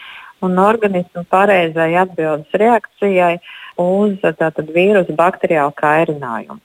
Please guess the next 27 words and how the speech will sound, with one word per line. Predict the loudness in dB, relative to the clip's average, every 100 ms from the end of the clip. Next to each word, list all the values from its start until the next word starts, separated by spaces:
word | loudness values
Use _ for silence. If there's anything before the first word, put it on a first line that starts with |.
| _
Un | -14 -10
arī | -4 -4
šajos | -2 0 2 2 0 -6 -6
vīrusu | -4 0 0 -2 0
laikos | 2 2 0 -2 -2 -4
ir | -4 -4
vairāk | 0 0 0 -2 -2
pētījumi, | 0 0 0 0 2 0 -4 -4
kas | -2 0
apliecina | 0 0 2 0 0 -4 -6 -6
to, | -4 0 2 2
ka | 0 0 0 -2 _
stabilizējot, | 0 2 2 0 0 0 0 -2 -8 -2
normalizējot | 0 0 0 -2 -2 -2 0 -4 -2
D | 0 0
vitamīnu | -2 -4 -6 -6 -6 -2
līmeni, | 0 0 0 -2 -4 -14 -20 _ _ _
arī | -2 0
vīrusu | 2 2 2 0 0
infekcijas | 0 -2 -6 -2 -2 0
ir | 0
retākas | 2 2 0 -2 -4 -10
un | -6
arī | -2 -2
viņas | -4 -6 -6
ir | -4
vieglākas. | -4 -2 -4 -4 -6 -18